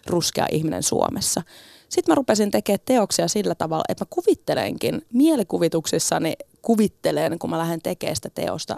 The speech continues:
että okei, mitä jos – Mä ajattelen, että suurin osa ihmisistä, jotka tulee katsoa tätä teosta, on ruskeita. Tää ei tarkoita sitä, ettei sinne saisi tulla kuka tahansa, mutta mä lähdenkin siitä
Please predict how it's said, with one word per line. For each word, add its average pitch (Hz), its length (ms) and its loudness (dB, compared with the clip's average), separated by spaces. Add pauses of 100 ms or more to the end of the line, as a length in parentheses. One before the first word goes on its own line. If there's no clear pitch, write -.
että - 220 -8
okei, - 380 -6 (100)
mitä 269 500 0 (220)
jos – 160 480 -4 (640)
Mä 202 120 -2
ajattelen, 269 580 -2
että - 180 -4
suurin 302 460 0
osa - 300 -6
ihmisistä, 160 580 -6
jotka 165 180 -6
tulee 233 320 0
katsoa 214 340 -6
tätä - 180 -10
teosta, 180 360 -4
on 254 180 -4
ruskeita. - 640 -8 (380)
Tää 185 100 2
ei 175 40 4
tarkoita 202 320 4
sitä, 175 240 2
ettei 165 220 0
sinne 160 200 0 (100)
saisi 285 300 2
tulla - 240 -2
kuka - 240 -8
tahansa, 165 420 -2 (340)
mutta 208 180 0
mä 254 60 0
lähdenkin 294 580 -4
siitä 285 600 2